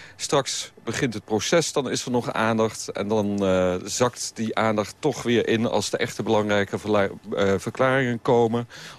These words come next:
Om zicht te krijgen op de geschiedenis. En dan pas als er een, eh, strafeis komt en een, en een vonnis... dan, eh, stroomt hier de internationale media weer, eh,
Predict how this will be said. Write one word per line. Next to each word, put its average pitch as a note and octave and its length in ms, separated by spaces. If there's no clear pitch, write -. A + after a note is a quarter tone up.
Om G2+ 60
zicht C3+ 300
te A#2 60
krijgen A2 440
op G#2+ 140
de A#2+ 100
geschiedenis. G2 680
En G2 60
dan G2+ 100
pas G#2+ 220
als G#2+ 200
er G2 100
een, G2 140
eh, F#2+ 140
strafeis - 580
komt - 240
en - 100
een, F#2 160
en G#2+ 120
een F#2 100
vonnis... G#2+ 420
dan, F#2+ 320
eh, F2+ 100
stroomt B2 460
hier A2+ 260
de A2 100
internationale G#2 680
media G2+ 440
weer, F2+ 440
eh, F2 60